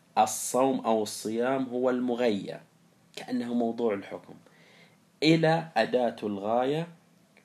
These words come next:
والليل هي الغا-، هو الغاية. فيقول له: "يجب عليك الصوم إلى حتى الليل". فالليل هل هو داخل في الصوم؟ ليس داخلا في الصوم.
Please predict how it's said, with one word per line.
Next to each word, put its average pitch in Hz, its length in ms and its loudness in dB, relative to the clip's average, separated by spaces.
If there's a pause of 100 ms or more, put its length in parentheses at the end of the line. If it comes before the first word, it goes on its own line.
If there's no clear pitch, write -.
(120)
والليل 123 720 0 (220)
هي 101 180 -2
الغا-، 90 440 -10
هو 120 140 4
الغاية. 92 440 -4 (720)
فيقول 160 500 4
له: 107 340 2 (240)
"يجب 117 480 0
عليك 117 560 2
الصوم 180 760 0 (300)
إلى 127 540 0 (500)
حتى 160 920 -2 (1500)
الليل". 95 480 0 (300)
فالليل 151 800 2
هل 147 260 4
هو 160 140 6
داخل 151 380 0
في 147 80 -6
الصوم؟ 175 360 -2 (220)
ليس 113 240 0
داخلا 95 380 -2
في 85 100 -16
الصوم. 87 280 -12